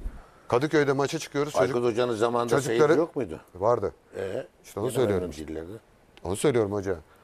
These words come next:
Speaker 1: Çocuklara diyorduk ki, "Kulaklarınızı tribüne tıkayın." diyormuş.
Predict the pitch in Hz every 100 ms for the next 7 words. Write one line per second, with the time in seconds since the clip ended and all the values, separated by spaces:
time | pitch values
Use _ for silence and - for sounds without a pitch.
0 | _ 107 104 131 151 147 147 160 - 143
1 | 92 - _ _ _ _ - 127 143 156
2 | 156 139 117 131 135 143 - - 147 117
3 | 101 80 -